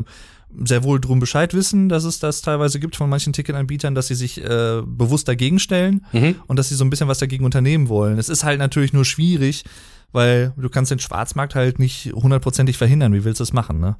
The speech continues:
Speaker 2: Ja,
Speaker 1: Äh,
Speaker 2: ja, klar.
Speaker 1: die Ärzte übrigens, äh, um noch mal so eine Brücke zu, äh, bauen, vielleicht zu einer anderen Gruppe, die wir auch letztes Jahr live
Speaker 2: Mhm.
Speaker 1: gesehen haben,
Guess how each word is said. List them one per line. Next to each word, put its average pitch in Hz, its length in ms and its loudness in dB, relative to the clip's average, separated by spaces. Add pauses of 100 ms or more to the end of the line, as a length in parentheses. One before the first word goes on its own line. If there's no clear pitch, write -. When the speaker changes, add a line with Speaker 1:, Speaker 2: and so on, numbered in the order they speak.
Speaker 2:
Ja, 123 80 4
Speaker 1:
Äh, 101 80 4
Speaker 2:
ja, 104 80 0
klar. 104 200 0
Speaker 1:
die 143 120 2
Ärzte 156 460 0
übrigens, 180 580 0
äh, 143 380 0
um 135 120 2
noch 135 140 2
mal 135 160 2
so 131 80 2
eine 127 100 0
Brücke 139 240 -4
zu, 127 380 -2
äh, 123 200 -2
bauen, 123 240 0
vielleicht 127 220 -2
zu - 80 -4
einer 123 120 0
anderen 208 260 2
Gruppe, 127 480 0
die 127 180 -4
wir 123 100 0
auch 165 140 -4
letztes 123 240 -4
Jahr 104 120 -4
live 98 180 0
Speaker 2:
Mhm. 98 40 0
Speaker 1:
gesehen 113 280 2
haben, 104 300 0